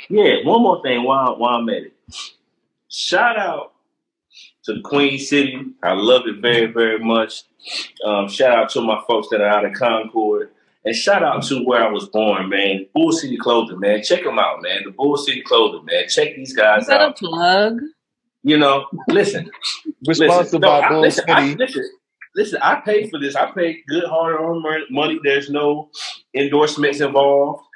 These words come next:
Speaker 1: I just love where I'm from. I'm a Durhamite. You know what I mean? I was raised in Charlotte, but I'm a Durhamite by the heart. And, and you know, they, they put out good clothing, man. So shout out to the,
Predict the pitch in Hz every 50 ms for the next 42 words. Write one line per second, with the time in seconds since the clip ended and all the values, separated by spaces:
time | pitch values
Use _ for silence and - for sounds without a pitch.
0 | - - - - - 131 143 139 143 139 131 127 139 139 139 139 135 135 127 127
1 | 127 127 - 143 143 143 147 143 143 143 135 131 131 131 127 113 123 135 139 143
2 | 139 139 135 139 139 - - - _ _ _ _ _ - - - - _ _ _
3 | _ _ _ 127 131 131 131 135 131 131 131 135 135 135 123 117 117 117 123 131
4 | 135 135 131 135 131 - - 131 123 127 139 143 139 139 127 120 117 117 - -
5 | - _ - 120 120 113 113 113 127 139 143 139 135 135 135 127 - - - -
6 | 127 127 127 117 120 135 135 135 127 123 - - 120 117 113 110 - 110 113 110
7 | 110 110 110 - _ 117 117 107 101 - 98 - _ 120 127 123 123 127 127 127
8 | - 147 139 123 117 117 123 117 - - 120 113 107 104 101 95 104 104 104 107
9 | - - - - 151 143 135 135 135 - - 131 120 117 - 170